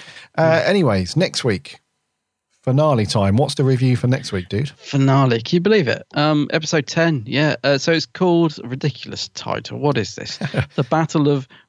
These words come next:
Speaker 2: Ranskoor Av Kolos. Is that how you say it?
Speaker 1: That's the one. Yeah.
Speaker 2: <laughs> What does it mean,
Speaker 1: Well, this
Speaker 2: Chibbers?
Speaker 1: one, this one's
Speaker 2: What does
Speaker 1: been
Speaker 2: it
Speaker 1: doing the
Speaker 2: mean?
Speaker 1: rounds on, on Twitter and Facebook as well, where people have said it's an anagram and they've tried to put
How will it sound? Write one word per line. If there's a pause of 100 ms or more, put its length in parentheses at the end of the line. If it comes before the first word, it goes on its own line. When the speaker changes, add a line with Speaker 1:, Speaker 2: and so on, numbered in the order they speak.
Speaker 2:
Ranskoor
Av
Kolos.
Is (240)
that
how
you
say
it?
Speaker 1:
That's
the
one. (200)
Yeah. (560)
Speaker 2:
<laughs> (760)
What
does
it
mean, (180)
Speaker 1:
Well,
this
Speaker 2:
Chibbers?
Speaker 1:
one,
this
one's
Speaker 2:
What
does
Speaker 1:
been
Speaker 2:
it
Speaker 1:
doing
the
Speaker 2:
mean?
Speaker 1:
rounds
on, (320)
on
Twitter
and
Facebook
as
well,
where (400)
people
have
said
it's
an
anagram
and
they've
tried
to
put